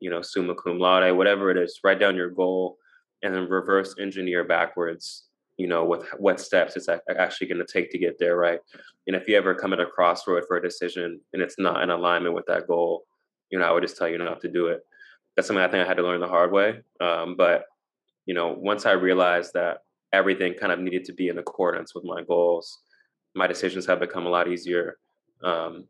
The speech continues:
the way I spend my time has been much more efficient. Um, so I think that's the biggest thing: just having a clear understanding of what you wanna do. Now, some of that, you know, is gonna have to come through informational interviews and, you know, speaking to people in the industry.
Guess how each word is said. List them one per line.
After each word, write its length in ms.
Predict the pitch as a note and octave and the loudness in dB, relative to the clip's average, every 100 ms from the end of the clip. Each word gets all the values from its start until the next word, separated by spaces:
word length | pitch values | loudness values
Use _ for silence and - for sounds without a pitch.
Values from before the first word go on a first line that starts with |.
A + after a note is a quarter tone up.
| _ | _
the 60 | F2+ | 2
way 180 | F2+ E2+ | 6 4
I 80 | |
spend 260 | E2+ - F2+ | 2 -2 -2
my 140 | E2+ | -2
time 480 | E2 F#2 F2 E2+ F#2+ | -2 0 2 2 0
has 160 | F2 F2 | -4 -4
been 240 | F2 F2+ | -4 -2
much 180 | F2+ - | -4 -2
more 160 | F2+ E2+ | 0 0
efficient. 480 | - F2 - E2+ - _ _ _ _ _ F2 | 0 -4 -2 -6 -8 _ _ _ _ _ -4
Um, 120 | E2+ | 0
so 100 | G2 | 2
I 40 | |
think 100 | B2+ | 4
that's 120 | C#3+ | 2
the 60 | G2 | 0
biggest 280 | F2+ F#2 F2+ | 0 0 0
thing: 160 | F2+ | -2
just 140 | F2 - | -2 0
having 180 | G2+ F#2 | 2 2
a 60 | |
clear 200 | - G2 | 0 0
understanding 400 | F2+ F2 - F2 | 0 0 -4 -2
of 120 | E2+ | -2
what 180 | F2+ - | -2 -2
you 80 | F#2 | -4
wanna 200 | F2 F2 | -4 -4
do. 360 | F2+ F#2+ B2 - - - _ | -2 -2 -2 -8 -20 -20 _
Now, 100 | G2 | -2
some 280 | F#2 - A2+ | 0 0 2
of 60 | A2 | 4
that, 300 | G2+ F#2+ - _ _ | 4 4 0 _ _
you 80 | F#2+ | -2
know, 100 | F#2 | 0
is 100 | F2+ | 0
gonna 140 | F#2+ F2+ | -2 -4
have 100 | - | -6
to 80 | |
come 320 | - F#2+ F2 - | -8 -6 -6 -8
through 320 | F2+ F2 E2 _ | -8 -6 -8 _
informational 580 | F#2 F2 F2+ F2+ - F2 | -4 -2 0 0 0 -2
interviews 680 | F2 F2+ F2+ F2+ F2 F2+ F2 | -2 -4 -4 -2 -2 -2 -4
and, 260 | F2 E2+ E2+ _ _ _ | -6 -6 -12 _ _ _
you 80 | F#2 | 0
know, 100 | F2 | 0
speaking 380 | - G2+ - | -2 -4 -2
to 80 | F2 | -4
people 300 | - F2+ F#2 | -2 -2 0
in 80 | F2 | 0
the 120 | E2 | -2
industry. 580 | F2 F2 - F2+ F2 E2+ | -2 -4 -6 -2 -2 -4